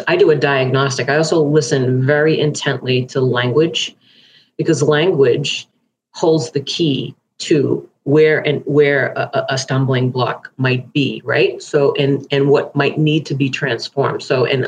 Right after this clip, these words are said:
the, you know, money, everybody wants more money, more money, more money, more money.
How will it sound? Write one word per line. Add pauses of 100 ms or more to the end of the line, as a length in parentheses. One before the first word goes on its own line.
the, (160)
you
know,
money,
everybody
wants
more
money,
more
money,
more
money,
more
money.